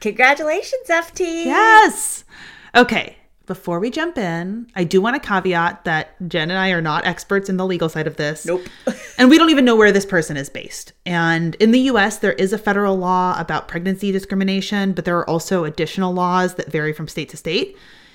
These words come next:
Speaker 2: And so there may be legal aspects of this in terms of what F T is entitled to that we can't necessarily speak to. But I, I actually don't think this question is particularly about legal concerns. I think it has a lot more to do with the sort of, like,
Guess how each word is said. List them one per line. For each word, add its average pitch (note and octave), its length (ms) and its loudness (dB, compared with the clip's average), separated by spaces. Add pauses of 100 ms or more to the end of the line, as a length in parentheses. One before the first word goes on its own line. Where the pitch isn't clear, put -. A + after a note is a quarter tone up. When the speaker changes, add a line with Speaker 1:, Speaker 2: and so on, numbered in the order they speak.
(200)
Speaker 2:
And G#3+ 160 0
so A3+ 80 6
there G#3 140 8
may G3+ 180 4
be B3+ 140 -2
legal A3+ 400 0
aspects B3 480 -4
of A#3 140 -4
this C4+ 260 -2
in G3 100 2
terms F3 320 -6
of E3+ 140 -6
what D#3+ 480 -4 (340)
F - 280 -10
T E3+ 240 -6
is D#3 160 -6
entitled E3 560 -4
to A3+ 400 0
that D#3+ 180 -6
we F3+ 100 -2
can't - 280 -10
necessarily C#3 500 -10
speak - 360 -10
to. F4 220 -6 (1300)
But A#3+ 300 2
I, C#4 240 -2
I F#4+ 100 4
actually - 220 -6
don't C#5+ 140 -4
think A#4 140 0
this - 120 -6
question G#3+ 500 0 (180)
is G3+ 200 0
particularly F3 840 2
about - 520 -4
legal D#3 260 -4
concerns. D3 600 -10 (100)
I F#3 100 -4
think F4+ 220 -2
it - 80 2
has A3+ 140 2
a F3 40 -4
lot E3 280 -2
more F3 160 -2
to F3+ 100 -8
do D#3 240 -6
with D3+ 120 -10
the D#3+ 60 -10
sort D3+ 200 -10
of, D3+ 80 -10
like, B2 240 -12